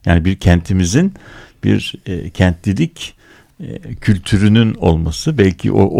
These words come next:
o kültürün de bağlayıcı konsensüsü olması lazım ki o da çoğunluğu şey yapabiliyorsa insanlar diyecekler ki, "Aa, bur-, burada bu işler böyle yapılıyor, bunu hiç zorlamamak lazım." Bu toplum böyle bir şey üzerinde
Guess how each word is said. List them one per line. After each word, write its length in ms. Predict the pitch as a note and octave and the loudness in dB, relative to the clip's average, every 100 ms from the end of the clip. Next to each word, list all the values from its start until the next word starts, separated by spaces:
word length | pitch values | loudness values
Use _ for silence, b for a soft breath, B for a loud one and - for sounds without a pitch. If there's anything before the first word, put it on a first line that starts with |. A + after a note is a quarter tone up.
| A2+ | 2
o 120 | - | 2
kültürün 540 | - F2 - F2+ F2+ | -4 -6 -4 -4 0
de 140 | A2+ A2+ | 0 2
bağlayıcı 500 | F#2+ G2 F#2 E2 A2+ | 2 4 2 0 -2
konsensüsü 680 | - F2 E2 F2 E2+ F2 A2+ | -2 0 2 2 2 -2 -2
olması 480 | F#2 E2 E2+ - - | -2 -2 -6 -8 -8
lazım 340 | - F2 F3 | -8 -6 -6
ki 120 | C3+ | -4
o 140 | F#2 F#2 | -2 -2
da 80 | |
çoğunluğu 480 | F2+ - F#2+ F#2+ F#2 | -4 0 2 2 0
şey 160 | - F2+ | -2 -2
yapabiliyorsa 680 | F2 F2+ F#2 D3 - A#2 A2+ | -2 -4 -4 -2 -2 -2 -2
insanlar 600 | F#2 - F2+ F2+ F2+ E2+ | -4 -2 0 2 0 -2
diyecekler 540 | E2+ F2+ - G#2+ F#2 | -6 -6 -4 -4 -4
ki, 160 | - - | -6 -4
"Aa, 200 | F2 - B B B - | -4 -6 B B B -4
bur-, 280 | G2+ F#2+ G2 | -2 -2 0
burada 440 | G#2 E2 - G#2 | 0 0 0 -2
bu 100 | F#2 | -2
işler 320 | E2 - A2 | -4 0 2
böyle 220 | F#2+ F#2 F2 | 4 4 4
yapılıyor, 500 | D#2+ - D#2+ G#2+ F2 | 0 -2 -2 0 0
bunu 180 | F2+ | -2
hiç 120 | G2 - | -2 -2
zorlamamak 640 | G2 F2 E2+ D#2+ D2+ - | 2 4 2 2 -2 -4
lazım." 360 | D#2 D#2 A2 G#2+ | -4 -4 -4 -6
Bu 40 | |
toplum 400 | - D2+ G2 B2+ C3 B B B - | -2 -2 0 -2 -2 B B B 2
böyle 260 | A2+ F#2 | 4 4
bir 280 | F2 D#2+ - - - | 0 -6 -8 -18 -4
şey 220 | F#2+ - | -2 0
üzerinde 580 | E2 E2 D2+ D#2 B2+ | 0 0 0 0 0